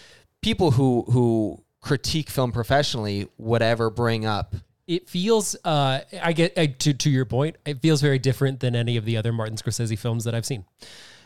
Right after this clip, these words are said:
Speaker 1: Yeah, definitely.
Speaker 2: Like, uh, completely different. Like,
Speaker 1: Or, like, Wolf of Wall Street, you know? Like, I feel like it's almost like he has had a different, uh, like, our generation has kind of experienced him differently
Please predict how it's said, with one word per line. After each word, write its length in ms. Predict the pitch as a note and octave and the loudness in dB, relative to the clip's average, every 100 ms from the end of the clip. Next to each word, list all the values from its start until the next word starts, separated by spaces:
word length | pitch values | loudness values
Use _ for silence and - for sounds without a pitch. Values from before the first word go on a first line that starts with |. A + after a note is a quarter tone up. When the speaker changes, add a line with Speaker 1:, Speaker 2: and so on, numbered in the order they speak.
| _ - | _ -2
Speaker 1:
Yeah, 280 | E3 D#3 - | 0 0 -4
definitely. 520 | C#3+ E3 D3 A#2+ E2+ | 0 0 2 -2 -2
Speaker 2:
Like, 80 | D3 | -2
uh, 40 | - | 0
completely 420 | D#3+ E3 E3+ A#2+ | 2 2 0 -2
different. 340 | G#2+ A#2+ B2 | -4 -4 -4
Like, 140 | A#2+ D#3 | 0 4
Speaker 1:
Or, 280 | D3 C#3+ | 4 4
like, 240 | C#3+ C#3 - | 4 2 0
Wolf 300 | A#2 C3 D3 | 0 0 0
of 100 | C3 | -2
Wall 180 | D3+ A3 | 0 -2
Street, 460 | - F2+ E2 E2+ | -4 -10 -10 -6
you 160 | A#2 A2+ | -4 0
know? 220 | A2+ A#2 | 2 2
Like, 200 | A2+ A2 | 2 0
I 60 | A#2+ | -2
feel 240 | - D3 | 2 2
like 180 | C#3 B2+ | 2 0
it's 200 | D3 D#3 | -2 0
almost 320 | F3 F#3+ - | 0 0 0
like 160 | B2+ - | -2 -2
he 440 | C3+ C#3 C#3 - - | -2 0 0 -2 -4
has 200 | B2+ G#2+ | -4 -2
had 260 | A#2 A#2 | -2 0
a 80 | A#2+ G#2+ _ | 0 -2 _
different, 840 | - B2+ - B2+ B2 A#2 - - - - | 0 0 0 -2 -2 -4 -4 -4 -6 -6
uh, 240 | A2+ G#2+ - _ _ - | -4 -4 -6 _ _ -6
like, 160 | D3+ | -2
our 140 | D#3 D#3+ | 0 0
generation 800 | F#3+ F#3 C#3 C3+ D#3+ - A#2+ A2 | 0 2 2 4 2 2 0 0
has 200 | A2 A2 | -2 -2
kind 180 | B2 A#2 | -2 -2
of 80 | |
experienced 680 | G#2 - - A2+ A2 G#2 - | -4 -4 -4 -4 -4 -4 -6
him 80 | G2+ | -6
differently 720 | G2 G2 G#2 D#2 D#2+ E2 F2 | -6 -8 -10 -12 -10 -10 -12